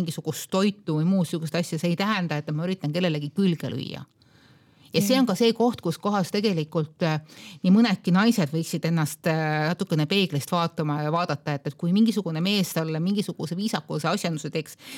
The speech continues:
Speaker 1: see ei tähenda ilmtingimata, et ta on, ta, ta on temast tohutult huvitatud.
Speaker 2: Jah.
Speaker 1: Et jällegi, kui me suudaksime seda tohutut überseksualiseeritust natukene tagasi ka, ka, nagu kõ-, paar kraadi allapoole tõmmata ja vaadelda üksteist enne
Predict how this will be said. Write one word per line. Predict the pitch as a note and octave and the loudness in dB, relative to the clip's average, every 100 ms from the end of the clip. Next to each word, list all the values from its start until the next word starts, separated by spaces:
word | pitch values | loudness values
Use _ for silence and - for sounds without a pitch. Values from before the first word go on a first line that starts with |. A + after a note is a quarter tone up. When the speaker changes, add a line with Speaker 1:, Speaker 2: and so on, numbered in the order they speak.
| A#3 | -6
Speaker 1:
see | - | -2
ei | F3+ | 0
tähenda | G#3 F#3+ F3 | 2 0 2
ilmtingimata, | G3 G3 G3+ E3+ D3+ D3 | 4 4 2 0 0 -2
et | C#3+ | -2
ta | D#3 | -2
on, | D#3 | -2
ta, | D3+ - | -2 -6
ta | - D#3 | -4 -2
on | D#3 | -2
temast | F#3 D#3 - | -2 -2 0
tohutult | F#3+ F#3 C#3+ - | 0 0 -4 -4
huvitatud. | F#3 D#3 - C3 - - - _ - | 0 0 -2 -8 -8 -12 -16 _ -6
Speaker 2:
Jah. | G3 G3 | -4 0
Speaker 1:
Et | G3 | 2
jällegi, | A3+ A3 D#3+ | 4 2 0
kui | D3+ E3+ | 0 0
me | |
suudaksime | D3+ A#3+ B3 - E3+ | 2 0 0 -2 -4
seda | D3+ - - D#3+ D#3 - | -4 -4 -4 -4 -4 0
tohutut | A3+ A#3+ D3+ D3+ | 2 2 0 0
überseksualiseeritust | A3+ A#3 D3 D3+ - C#3+ - A3 G3+ - - | 0 2 -2 -6 -2 -2 2 2 2 -4 -4
natukene | F#3+ G3 A3+ D3 C#3 | -2 -2 -4 -4 -2
tagasi | F#3+ F#3+ D3+ | -2 0 0
ka, | C#3 D#3 D3+ | 0 0 0
ka, | C#3 - - | -2 -6 -4
nagu | E3 D#3 | -6 -6
kõ-, | D3+ F3+ - G#3+ - _ _ | -6 -6 -6 -8 -8 _ _
paar | D4 C4+ | 0 2
kraadi | A3+ G3 | 0 0
allapoole | G3+ E3+ - C3 | 0 -2 -2 -4
tõmmata | D#3+ D3+ C3+ - D#3 - - - D#3+ | -2 -2 -4 -10 -14 -14 -16 -14 -2
ja | E3+ C#3+ | 0 2
vaadelda | G3+ A#3+ A#3 E3 D#3 - | 2 2 2 0 -2 0
üksteist | A#3+ B3 - F3 F3 - | -2 -2 -2 -2 -2 0
enne | A3 A#3+ F#3+ | 4 6 6